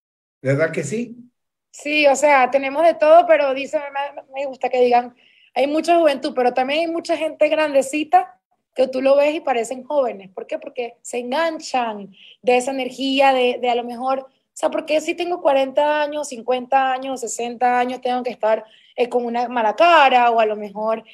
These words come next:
Speaker 2: eh, llega, tengo que comportarme seriamente? La gente llega y se tiene que enganchar de cosas maravillosas.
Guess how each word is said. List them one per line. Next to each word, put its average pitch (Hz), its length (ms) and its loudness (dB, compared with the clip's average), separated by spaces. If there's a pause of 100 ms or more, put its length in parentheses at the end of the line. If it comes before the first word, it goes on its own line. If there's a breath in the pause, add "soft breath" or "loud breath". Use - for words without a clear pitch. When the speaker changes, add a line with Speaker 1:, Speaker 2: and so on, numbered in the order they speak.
(160 loud breath)
Speaker 2:
eh, 247 220 4
llega, 220 340 0
tengo 240 180 -6
que 247 120 -10
comportarme 208 520 -10
seriamente? 240 520 -8
La 247 100 -6
gente 269 640 0
llega 285 380 2
y 277 60 2
se 247 60 -12
tiene 262 220 -10
que 302 60 -12
enganchar 269 320 -6
de 285 100 -2
cosas 285 220 -6
maravillosas. 254 600 -4